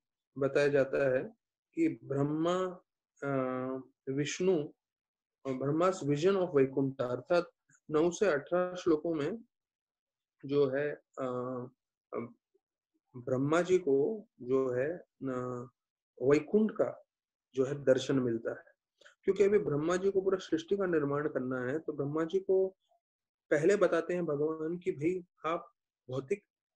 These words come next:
जो है चौदह लोक बनाने वाले हो और उन चौदह लोकों में अलग-अलग जीव से आप पूरे चौदह लोकों के जीवों से भर दोगे, पर आपको बनाने का उद्देश्य क्या है?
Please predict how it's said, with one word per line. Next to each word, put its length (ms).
जो 180
है 180
चौदह 260
लोक 240
बनाने 300
वाले 240
हो 260
और 120
उन 100
चौदह 380
लोकों 380
में 160
अलग-अलग 380
जीव 200
से 180
आप 240
पूरे 280
चौदह 220
लोकों 240
के 140
जीवों 260
से 120
भर 180
दोगे, 280
पर 180
आपको 240
बनाने 420
का 140
उद्देश्य 600
क्या 280
है? 220